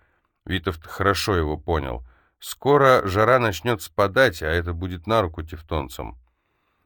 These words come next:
«Сейчас начнем», — ответил тот.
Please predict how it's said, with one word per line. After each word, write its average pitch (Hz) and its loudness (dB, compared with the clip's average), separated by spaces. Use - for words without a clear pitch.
«Сейчас 92 0
начнем», — 98 0
ответил 80 -4
тот. 76 -6